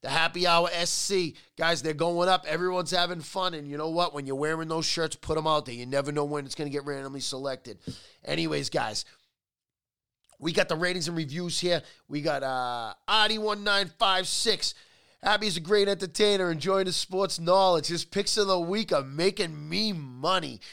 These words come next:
Wow. And hopefully not last week, Adi, but I do appreciate that. Uh, one nine five six, thank you very much. Loved it. Casey Boggs said, "Started listening to the podcast, and I love it.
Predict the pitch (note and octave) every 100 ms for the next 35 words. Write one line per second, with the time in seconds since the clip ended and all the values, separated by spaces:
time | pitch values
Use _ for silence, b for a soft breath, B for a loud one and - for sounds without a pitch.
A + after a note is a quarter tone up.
0 | B B - F#2 B2 E3 D#3 C3+ C3+ F#3+
1 | - A3+ A3 G#3+ A3 G#3+ G#3+ G3+ - F3+
2 | E3+ C#3 D3+ D#3+ E3 D#3+ D#3 D3+ D#3 D3+
3 | A3 F#3+ - A3 E3+ G3+ F#3 F#3+ F#3 F3
4 | E3+ E3 E3 F3+ G3 F#3+ G3 F3+ - G3
5 | F#3+ D#3 - G#3+ - - G3+ F#3 F#3+ E3+
6 | G3 F#3+ F#3 G3 F#3+ - - B B B
7 | - D#3+ C4 B3+ E3 E3+ - b b b
8 | b b b b _ _ G#3+ A3+ A3+ E3+
9 | A#3+ A#3 - A3+ G#3 D#3 - - B3 B3
10 | B3 A#3+ A#3+ A3 A3+ - A3 A3+ A3+ A3
11 | G#3+ G3+ F3+ F3+ G#3 A3+ D#3+